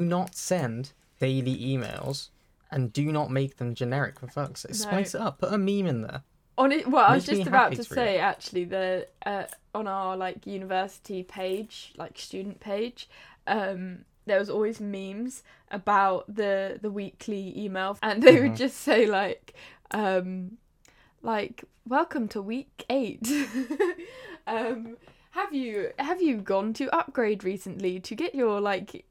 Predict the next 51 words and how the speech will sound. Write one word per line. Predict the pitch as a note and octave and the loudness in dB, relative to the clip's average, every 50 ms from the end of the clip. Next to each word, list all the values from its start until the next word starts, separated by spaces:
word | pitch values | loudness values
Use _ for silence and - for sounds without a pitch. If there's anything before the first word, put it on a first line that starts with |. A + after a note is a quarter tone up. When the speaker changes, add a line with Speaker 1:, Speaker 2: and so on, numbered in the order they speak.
| A3+ G#3+ - | -12 -8 -6
Speaker 2:
oh, | - G#3 G3+ F#3+ F#3+ | -4 -2 -2 -2 -2
just, | F#3+ - A3+ - - G#3+ | -4 -4 -8 -10 -8 -6
like, | G3+ F#3+ F3 - - - - | -4 -2 -4 -4 -6 -8 -10
loads | G#3+ G3+ F#3+ F#3+ F#3+ | -6 -6 -6 -6 -6
of | F#3+ F#3+ - | -8 -10 -12
crap, | - - - - F#3 E3 D#3 - - _ _ _ - | -14 -14 -10 -8 -6 -6 -6 -6 -10 _ _ _ -16
just, | G3 G3 F#3 - - - - _ - | -14 -14 -14 -16 -20 -20 -16 _ -2
but, | G3 F3+ - - | 0 0 0 0
Speaker 1:
That's | F3+ F3+ E3+ | 0 0 -2
the | D#3+ | 0
Speaker 2:
um, | F3 | 0
Speaker 1:
thing, | C4 B3+ G3 | 0 2 2
and | C#3 B2+ B2+ | 2 2 2
ninety | C#3 D#3+ F#3 G3+ F#3 - - | 2 2 2 0 -2 -4 -6
percent | - E3+ E3 D3+ | -4 -2 -2 -2
of | B2+ | -2
them | A#2+ A2 A2 | -4 -4 -4
aren't | A2+ A#2+ A#2+ | -2 -2 -2
even | A#2+ A#2 - A#2+ A#2 | -2 -4 -4 -2 0
relevant | B2 B2 B2 - - - - - | 0 0 0 -4 -8 -12 -16 -16
to | - - - | -18 -18 -18
you. | - - _ _ _ _ _ _ _ _ _ _ - | -18 -18 _ _ _ _ _ _ _ _ _ _ -8
Speaker 2:
Honestly, | C4+ D4+ D4 C#4+ C#4 - - F#3+ F#3 F#3 F3+ F#3 - - | -6 -4 -2 -4 -6 -6 -8 -8 -8 -6 -8 -8 -10 -2
yeah. | G#3+ G3+ G3 G3 G3 F#3+ - - _ _ _ | 2 6 8 8 8 6 4 -2 _ _ _
And | B3 C4 B3 B3+ A#3+ - - - - | -2 -2 -2 -2 -4 -8 -12 -18 -18
some | - - - D4 D4+ E4+ | -12 -10 -8 -8 -6 -8
of | E4+ E4 _ | -10 -8 _
them | - C4+ B3+ A#3 A3 G#3+ G3+ - - - - _ - A3 | -4 -4 -2 -2 -4 -6 -10 -12 -16 -20 -20 _ -14 -10
will | A#3+ A#3 G#3+ | -8 -8 -8
just | - B3+ A#3+ - - | -6 -8 -10 -8 -10
be | - B3 A3+ | -10 -10 -10
so | - - - - - C4+ B3+ B3 A#3 A#3 | -10 -12 -10 -6 -4 -2 0 0 0 0
far-fetched | - - A3+ G#3 G3+ G#3 G#3 - - F#3+ - - - - - - | -2 -4 -4 -4 -4 -4 -6 -6 -6 -6 -6 -6 -10 -18 -14 -12
as | F3 F3+ - - | -12 -10 -8 -6
well. | G#3 G3 F#3 F3 E3 F3+ | -4 -2 -2 -2 -4 -6
Like, | F#3+ F3+ F3 F3 - - - - _ _ _ _ _ _ _ _ _ | -6 -6 -6 -6 -8 -10 -14 -20 _ _ _ _ _ _ _ _ _
"Have | - E4 E4+ - | -10 -8 -6 -6
you | E4 C4+ | -6 -6
been | F#3+ G3 F#3+ F#3+ F#3+ G3 - | -6 -6 -8 -8 -8 -10 -14
to | - | -12
the, | - G3+ G3+ G3 F#3+ F#3 G#3 _ _ _ _ _ - | -10 -8 -8 -8 -8 -12 -16 _ _ _ _ _ -20
the, | G3+ - G#3 G3 F#3 - _ | -14 -10 -10 -10 -10 -12 _
the | A3 G#3 | -8 -6
new | G#3+ B3 D4+ E4 | -6 -6 -6 -6
shop | C#4+ - - G3+ F3 F3 F3+ - - | -8 -10 -8 -8 -8 -8 -8 -10 -10
on | G#3 G#3 G#3 G#3 G#3 G#3 G#3 G#3 | -10 -8 -8 -8 -10 -10 -10 -10
the | A#3 A#3 | -10 -10
high | A3+ A#3+ B3 C4 | -8 -6 -6 -6
street, | C4 - - - F3 F3+ E3+ - | -6 -10 -12 -10 -8 -6 -6 -6
which | - - - - - A3+ | -8 -12 -12 -12 -12 -12
is, | G#3 G#3 - | -12 -14 -16